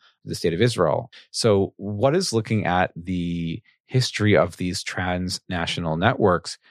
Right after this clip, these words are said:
how does it help us to understand this process of Iraqi Jewry and its diaspora, both before nineteen forty-eight and also afterwards in the context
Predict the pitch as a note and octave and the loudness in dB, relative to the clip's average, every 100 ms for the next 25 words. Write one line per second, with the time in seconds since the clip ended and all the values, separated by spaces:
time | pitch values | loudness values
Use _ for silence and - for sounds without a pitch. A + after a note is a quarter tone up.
0 | _ _ - C3 F#3+ F3 A2+ A2+ A2 - | _ _ -2 0 0 -2 -2 0 0 0
1 | - F2+ E2 - G2 G2 F#2+ F2+ E2+ F#2+ | 0 -2 -4 -8 -4 0 2 0 -2 -6
2 | _ _ _ - G2 - _ - G#2+ G#2+ | _ _ _ -6 -4 -4 _ -2 0 2
3 | - F2+ - E2+ F2 D#2 - - F2+ F2+ | 2 0 0 0 0 -4 -12 -8 0 2
4 | F2+ - E2+ - F#2 F2+ F2+ E2+ E2 E2+ | 0 -4 -10 -8 -8 -6 -4 -4 -4 -4
5 | D#2+ D#2+ A2 A2+ - D#2 C2 - - - | -2 2 2 2 0 0 0 -4 -20 -20
6 | _ - G#2 G#2 - E2 - F#2 E2 F#2 | _ -4 -2 -2 -8 -14 -4 -2 -2 -4
7 | F#2+ G2 F#2+ G2+ F2 E2+ D#2 F2 - D#2 | -4 -2 0 2 2 2 0 2 2 2
8 | F2+ F#2+ F#2+ E2 D2 - D#2 E2 - E2 | 2 2 0 -2 -2 -4 -6 -6 -6 -6
9 | - D#2+ - - | -2 -4 -4 -10